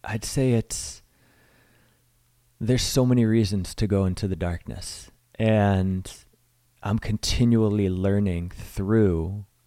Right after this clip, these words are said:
everyone who comes, because everyone's different. People come with different intentions, desires, expectations, and get different things out of it. I'd say at the core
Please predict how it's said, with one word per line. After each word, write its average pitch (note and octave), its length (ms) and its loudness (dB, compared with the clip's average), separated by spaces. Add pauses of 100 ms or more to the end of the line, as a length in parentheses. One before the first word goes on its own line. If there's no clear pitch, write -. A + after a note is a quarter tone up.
(140)
everyone G2 360 0
who F2+ 120 -6
comes, - 520 -8
because F2+ 340 -6
everyone's F#2+ 460 0
different. F#2+ 420 -4
People G2+ 280 -6
come G2 260 -4
with F#2 200 -6
different F#2 400 -4 (1160)
intentions, F#2+ 880 -4
desires, F2+ 520 -2
expectations, F#2 880 -6
and F2+ 220 -6
get - 240 -6
different - 300 -6
things F2+ 420 -4
out F#2 220 -6
of F2+ 100 -6
it. - 180 -8 (520)
I'd A2 160 -2
say C3 180 4
at G#2 140 0
the G#2 100 -2 (160)
core G2+ 680 0